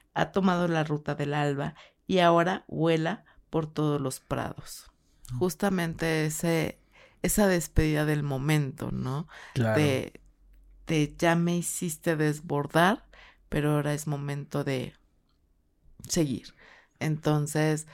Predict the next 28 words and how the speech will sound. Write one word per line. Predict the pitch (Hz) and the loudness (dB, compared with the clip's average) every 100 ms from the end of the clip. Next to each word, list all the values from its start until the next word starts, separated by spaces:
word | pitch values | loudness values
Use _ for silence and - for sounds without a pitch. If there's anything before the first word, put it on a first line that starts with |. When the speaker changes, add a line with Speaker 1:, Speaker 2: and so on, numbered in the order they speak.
| - _ - | -20 _ 0
Speaker 1:
me | 180 | 2
gustó | 175 156 196 | 2 4 2
mucha, | 190 185 185 170 - | 2 2 2 2 0
mu-, | 170 170 | 0 0
mucho | 156 170 160 170 | 0 -2 0 0
esa | 156 151 160 | 0 -2 -6
estrofa | 156 156 151 - 175 185 - - - - - _ _ | -4 -2 -2 -2 -4 -4 -8 -18 -20 -20 -20 _ _
y, | 180 202 180 170 160 135 - - _ _ _ | 2 6 10 10 8 4 2 -8 _ _ _
y | - 170 | 0 4
deja | 156 156 190 | 4 4 2
mucho | 175 156 170 165 156 151 - _ - | 2 2 0 0 0 -2 -6 _ -2
pensando, | 165 156 156 139 - - | 2 4 2 2 0 -4
¿no? | 151 147 151 - - | -2 -2 -4 -6 -8
Y | - 143 | -6 -6
como | - - 151 | -4 -6 -4
se | 156 | -4
los | 147 147 | -4 -2
digo, | 143 135 - | -2 -2 -2
o | - | -4
sea, | - - - - - | -6 -6 -6 -8 -10
realmente | - - 151 147 151 | -8 -6 -6 -6 -8
piensen | - - 139 139 147 | -8 -4 -4 -4 -2
en | 135 - | -2 -4
las | 156 | -6
relaciones | 151 123 139 - 151 151 151 | -6 -6 -2 2 2 2 -2
como | 160 151 151 | -4 -4 -2
tal | 160 160 262 - - - - - - | 4 4 4 -2 -14 -20 -20 -20 -12
y | - 160 151 156 151 | -2 2 4 4 0